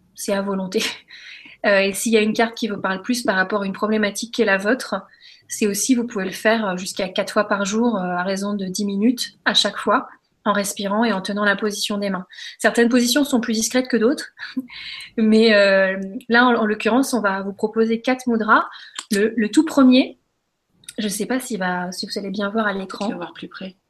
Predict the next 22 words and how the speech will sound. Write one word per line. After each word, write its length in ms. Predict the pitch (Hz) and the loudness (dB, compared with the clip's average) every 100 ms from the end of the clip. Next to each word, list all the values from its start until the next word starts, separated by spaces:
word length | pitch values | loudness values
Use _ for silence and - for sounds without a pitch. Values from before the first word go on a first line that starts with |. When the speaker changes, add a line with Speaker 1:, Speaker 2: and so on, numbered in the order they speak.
| - | -8
Speaker 1:
Ouais. 200 | 190 190 - | -6 -8 -12
Speaker 2:
Attends. 140 | 165 _ _ - | -20 _ _ -4
Ah. 160 | - - 233 | -4 -4 -8
Speaker 1:
Là, 140 | 220 254 | -8 -8
voilà. 260 | 214 202 214 - - - - - 226 | -8 -8 -10 -18 -20 -18 -18 -4 2
Il 100 | 226 | 6
Speaker 2:
Ah 40 | |
oui, 40 | 240 | 6
Speaker 1:
s'appelle 160 | 233 226 | 6 4
Speaker 2:
ouais. 60 | |
Speaker 1:
faire 240 | 220 311 311 | 4 6 8
une 220 | 254 247 | 6 6
pause 420 | 269 339 277 190 202 - _ _ _ _ _ _ _ | 2 2 -2 -4 -8 -12 _ _ _ _ _ _ _
et 60 | 240 | 2
il 40 | |
y 60 | 233 | 4
a 60 | 220 | 2
marqué 280 | 220 - | 0 2
aussi 360 | 254 240 - 262 | 2 0 -6 -4
dépit, 600 | 185 269 269 294 330 - - | 4 4 4 0 0 0 0
non 200 | 240 262 | 4 6
merci. 480 | 240 240 - 285 | 4 2 -6 -10